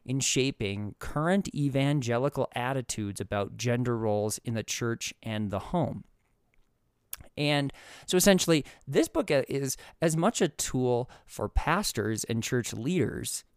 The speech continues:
as it is for husbands, wives, um, single men and single women.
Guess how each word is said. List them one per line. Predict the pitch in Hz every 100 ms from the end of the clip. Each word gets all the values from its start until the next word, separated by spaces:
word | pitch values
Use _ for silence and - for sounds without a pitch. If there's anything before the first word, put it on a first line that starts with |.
| _
as | 139 131
it | 127
is | 127 120 113
for | - - 131 120 110 110 - - - - -
husbands, | 127 120 - 120 117 107 - -
wives, | 107 110 107 104 101 95 101 - - - - - - _ _ _ -
um, | 101 92 87 87 92 _ -
single | - 123 120 117 113 110 101 - 104
men | 110 107 101 101
and | 104 101
single | - 104 90
women. | 95 123 -